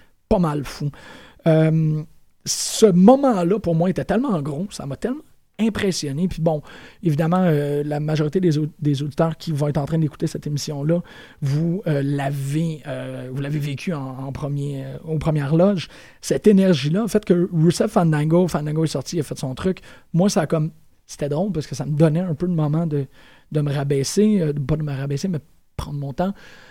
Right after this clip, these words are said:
Euh, la semaine prochaine, je pense qu'on va plus parler de ce qui se passe avec Lana parce qu'il y a énormément à discuter. Moi, ça me déplaît,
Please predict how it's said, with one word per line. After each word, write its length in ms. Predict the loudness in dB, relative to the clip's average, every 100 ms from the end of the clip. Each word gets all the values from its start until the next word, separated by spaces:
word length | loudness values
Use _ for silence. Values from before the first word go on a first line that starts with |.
| -8
Euh, 800 | 0 2 2 2 0 0 -2 -2 -4 -2
la 140 | 0
semaine 260 | 2 2 4
prochaine, 320 | 4 4 4
je 60 | 4
pense 160 | 0
qu'on 80 | 0
va 100 | 0
plus 160 | 0 0
parler 280 | 0 0 0
de 140 | -2
ce 60 | -2
qui 40 |
se 60 | -2
passe 160 | -2 0
avec 160 | -2
Lana 340 | -2 -2 -2 -2
parce 160 | -4
qu'il 320 | -4 -6 -6 -8 -6
y 140 | -6
a 40 | -2
énormément 440 | 0 0 -2 -4 -4
à 60 |
discuter. 360 | -6 -12 -8 -6
Moi, 160 | -4
ça 180 | -6 -8
me 80 | -6
déplaît, 420 | -8 -6 -6 -6